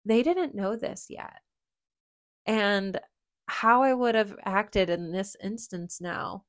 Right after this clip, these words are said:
today, is so different than I would have back then. And that's how you knew you grew, how you handle things, or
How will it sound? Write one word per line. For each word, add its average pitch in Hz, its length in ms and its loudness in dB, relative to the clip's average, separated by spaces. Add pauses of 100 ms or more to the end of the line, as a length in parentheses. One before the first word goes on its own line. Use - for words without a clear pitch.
(380)
today, 214 500 0
is 196 180 -6
so 185 180 0
different 185 600 -4 (580)
than 240 140 0
I 220 100 0
would 240 260 0
have 190 280 -6
back - 240 0
then. 165 180 -4
And 180 120 -4
that's 381 240 -4
how - 120 -10
you 196 220 -4
knew 165 100 -8
you 160 220 -8
grew, - 520 -6 (580)
how 277 120 2
you 269 240 2
handle 214 460 -2
things, 170 360 -6
or 190 360 2